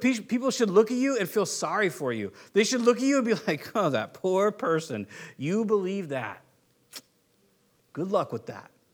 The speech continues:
So he says, if there's no resurrection of the dead, we have a pitiful, a vain, and a pointless faith. Verse twenty, "But Christ has indeed been raised from the dead, the first fruits of those who have fallen asleep.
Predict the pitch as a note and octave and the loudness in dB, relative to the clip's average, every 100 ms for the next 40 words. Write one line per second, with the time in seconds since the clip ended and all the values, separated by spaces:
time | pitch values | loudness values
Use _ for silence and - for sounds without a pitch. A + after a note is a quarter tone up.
0 | _ _ _ _ _ _ _ _ _ _ | _ _ _ _ _ _ _ _ _ _
1 | _ _ - D3 E3+ D#3 C#3+ C#3+ B2 E3+ | _ _ -6 -6 -4 -6 -2 -2 4 6
2 | G#3 F#3+ F3 F3 F3+ D3 C3+ D3 A#2+ A#2 | 6 6 2 2 2 0 4 4 4 0
3 | C#3 D3+ B2 - - F#3 - G3+ G3 - | 0 0 0 -2 -2 -2 2 0 0 -2
4 | - A#2 A2+ C#3+ D#3+ F3 F3 B2 A2 - | -6 -2 2 2 2 0 -2 -6 -6 -4
5 | D3+ D3+ C3 B2 - A2 G#2 - _ _ | -2 -2 -2 -6 -6 -6 -6 -16 _ _
6 | _ _ _ _ _ _ _ - - C3 | _ _ _ _ _ _ _ -18 -8 -4
7 | C3 - F3+ G#2+ - _ _ - - - | -4 -4 -4 -4 -8 _ _ -20 -20 -20
8 | - - C#3 - C3+ E3 - F3+ G3+ G3+ | -8 -2 -2 0 0 2 2 2 2 2
9 | E3 B3+ C#4 F#3 - - C3+ B2+ A#2+ A2 | 2 4 4 2 -6 -6 -2 0 2 0
10 | G#2+ A#2 G#2 G2+ G2+ F2 - _ _ C#3+ | -2 -6 -4 -2 -4 -4 -12 _ _ -2
11 | D3 - C4 C#4 - C3 C3+ D#3 C3+ C#3+ | 0 6 6 4 0 0 0 -2 2 2
12 | C#3+ F3 E3 - F3 F#3 F3+ C#4 C4+ - | 2 0 0 0 0 -2 -4 -6 -8 -10